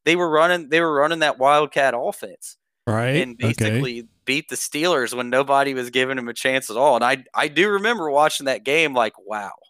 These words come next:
Speaker 1: I cannot believe this guy, as bad as he played,
Speaker 2: <laughs>
Speaker 1: just willed his way by running the football basically every play as a quarterback and not, not really doing that much with it either."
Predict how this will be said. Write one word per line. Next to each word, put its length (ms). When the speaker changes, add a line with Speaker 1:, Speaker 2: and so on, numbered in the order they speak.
Speaker 1:
I 100
cannot 420
believe 640
this 180
guy, 580
as 140
bad 360
as 140
he 160
played, 560
Speaker 2:
<laughs> 560
Speaker 1:
just 280
willed 400
his 240
way 480
by 280
running 460
the 80
football 520
basically 720
every 360
play 380
as 140
a 40
quarterback 840
and 100
not, 240
not 200
really 240
doing 260
that 180
much 260
with 200
it 80
either." 360